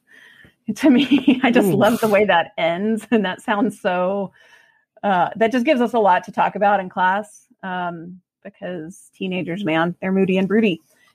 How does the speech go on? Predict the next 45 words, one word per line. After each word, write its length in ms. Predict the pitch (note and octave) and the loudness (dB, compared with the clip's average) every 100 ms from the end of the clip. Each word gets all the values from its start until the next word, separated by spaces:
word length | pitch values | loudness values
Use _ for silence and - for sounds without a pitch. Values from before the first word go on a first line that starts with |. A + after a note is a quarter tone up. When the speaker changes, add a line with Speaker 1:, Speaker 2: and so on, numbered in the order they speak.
| - | -4
Speaker 1:
And 220 | F#3+ F#3+ | -2 0
so 100 | G3+ | 0
is 100 | G#3 | 2
Hamlet. 280 | A#3+ A3+ - _ - - - _ | 2 2 -2 _ -18 -14 -16 _
So 320 | - G3+ F3+ - _ _ | 0 0 -2 -10 _ _
Speaker 2:
Yeah, 380 | C3+ D#3 E3+ D#3 | -6 0 4 4
and 140 | C3 | 4
I 20 | |
Speaker 1:
that 80 | F#3 - | 2 2
is 40 | |
Speaker 2:
kinda 180 | E3 E3 | 2 4
Speaker 1:
that 100 | F#3+ | 2
in 80 | G#3 | 2
Speaker 2:
feel 80 | D#3 | 2
Speaker 1:
beauty. 120 | C#3+ | 2
Speaker 2:
depressed 500 | C3+ - D#3 E3 - | 0 2 2 2 -8
now. 540 | A2+ A2 A2 G2+ A2 - _ | -8 -6 -4 -6 -10 -18 _
Speaker 1:
I 80 | A3 | -4
know. 580 | F#3 F#3 B2 C3 C3 C#3+ C3+ | -4 -4 -6 -8 -8 -8 -10
Speaker 2:
Uh, 20 | |
I 20 | |
wanna 280 | D3+ D3+ C#3+ | -6 -6 -4
take 80 | - | -4
a 160 | G#3 - | -2 0
Speaker 1:
Well, 40 | |
Speaker 2:
nap. 280 | - A#2+ A2 - _ _ | 0 -2 -4 -10 _ _
Speaker 1:
that's 200 | - G3+ | -6 -4
Hamlet 300 | F#3+ F#3 D#3+ | -4 -4 -6
for 120 | - F3 | -2 2
Speaker 2:
Do 60 | |
you 40 | A3+ | 4
Speaker 1:
you. 40 | |
Speaker 2:
know, 260 | B3 A#3 D3 | 6 4 2
do 160 | F3+ | 0
you 60 | A3 | 4
know 160 | B3+ | 4
another 300 | G#3+ F3+ G3 | 4 4 2
great, 640 | E3 - C#3+ C3 A#2 - D2 | 0 -2 0 0 0 -6 -8
uh, 40 | |
actually 500 | F2+ B2+ C3+ - A#2 | -4 -2 -2 -4 -6
two, 200 | - B2 | -4 -4
but 120 | A#2 | -2
you 120 | B2+ | 0
know, 120 | C3+ C3+ | 2 2
another, 340 | B2+ C3+ B2+ | 2 2 0